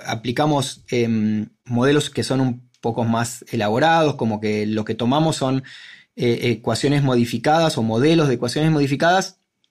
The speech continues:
que son como que la, las más elaboradas, las que, las que mejor matemáticamente están, están construidas hoy en día,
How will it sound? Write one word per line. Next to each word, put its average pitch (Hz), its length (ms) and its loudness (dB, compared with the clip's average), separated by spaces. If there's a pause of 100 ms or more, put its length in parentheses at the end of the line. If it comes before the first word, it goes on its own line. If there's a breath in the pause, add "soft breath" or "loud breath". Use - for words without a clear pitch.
(460)
que 113 120 0
son 143 200 2
como 139 300 4
que 113 120 0
la, 104 240 0
las 107 440 -4
más 139 200 0
elaboradas, 123 580 2
las 104 140 -6
que, 104 280 -2 (540 loud breath)
las - 160 -4
que 135 100 0
mejor 156 300 2
matemáticamente 135 800 0
están, 107 600 -2
están 120 360 -4
construidas 117 560 0
hoy 110 140 0
en 110 120 0
día, 151 460 4